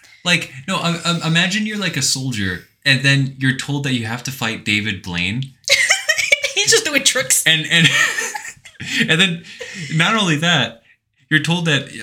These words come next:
Speaker 1: okay, look,
Speaker 2: He cuts the
Speaker 1: I,
Speaker 2: guns
Speaker 1: I,
Speaker 2: a card inside.
Speaker 1: I, <laughs> I know we're told that David Blaine isn't real, but plot twist, he's a sorcerer,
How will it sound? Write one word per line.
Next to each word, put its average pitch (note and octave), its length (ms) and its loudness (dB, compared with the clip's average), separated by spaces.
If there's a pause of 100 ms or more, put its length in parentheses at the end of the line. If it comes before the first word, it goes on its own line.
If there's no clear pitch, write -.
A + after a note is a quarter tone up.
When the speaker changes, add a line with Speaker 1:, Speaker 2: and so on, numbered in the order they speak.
Speaker 1:
okay, C3+ 380 2
look, A#2 300 0
Speaker 2:
He A#3 120 -4
cuts B3 220 -4
the B2+ 80 4
Speaker 1:
I, C3+ 80 4
Speaker 2:
guns G#3+ 320 2
Speaker 1:
I, - 20 -6
Speaker 2:
a - 20 -12
card G3 260 -2
inside. G3+ 360 2
Speaker 1:
I, - 520 0
<laughs> C3+ 120 4
I C#3 60 2
know F3 200 0
we're D3+ 140 2
told C#3+ 300 -2
that A2+ 140 0
David A#2 300 -4
Blaine G2+ 440 -4 (880)
isn't A#2 300 2
real, G2 360 0 (180)
but A2+ 340 -6
plot - 280 0
twist, - 400 0 (200)
he's A#2+ 240 4
a A2 100 0
sorcerer, G2+ 800 4